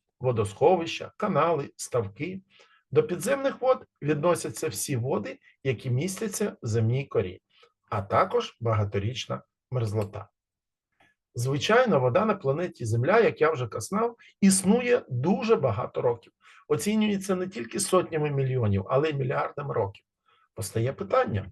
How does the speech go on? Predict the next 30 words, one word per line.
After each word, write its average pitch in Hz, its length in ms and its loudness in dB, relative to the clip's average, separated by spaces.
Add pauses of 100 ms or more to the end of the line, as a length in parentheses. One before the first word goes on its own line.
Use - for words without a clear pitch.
(160)
а 107 100 -4
чому 110 240 -2
так 101 200 -4
відбувається? 113 640 -2 (640)
Та 120 120 0
тому, 127 260 0
що 131 220 0
вода 139 260 2
має 180 240 4
унікальну 180 520 2
властивість. - 680 -6
Вона 127 200 2
може 165 260 0
не 180 100 -2
просто 240 480 4
одночасно 196 580 0
перебувати 160 500 0
в - 60 -18
трьох 165 240 -4
агрегатних - 500 -6
станах, - 360 -4 (720)
а 123 100 -4
може 131 260 -4
легко 135 400 -4
з 110 80 -4
одного 165 380 0
стану 95 380 -4
переходити 208 600 -2
в 226 80 -12 (120)
інший. 180 540 -6